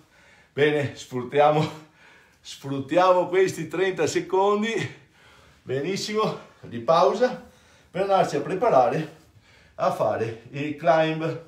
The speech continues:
Climb è questo, e portiamo il ginocchio all'interno delle braccia. Ci mettiamo nella posizione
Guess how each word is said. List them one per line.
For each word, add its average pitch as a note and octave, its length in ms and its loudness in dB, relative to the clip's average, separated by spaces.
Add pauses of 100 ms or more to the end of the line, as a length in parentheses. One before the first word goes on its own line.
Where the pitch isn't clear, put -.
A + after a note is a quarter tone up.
(800)
Climb F#3 640 2 (360)
è A2+ 180 -6
questo, B2+ 640 -4 (420)
e - 100 -8
portiamo D#3 720 -2
il C#3 140 -8
ginocchio B2+ 680 -6 (480)
all'interno A#2 840 -2
delle B2 220 -4
braccia. A#2 540 0 (680)
Ci - 140 -14
mettiamo C#3 420 -2
nella C3 160 0
posizione C3+ 840 -4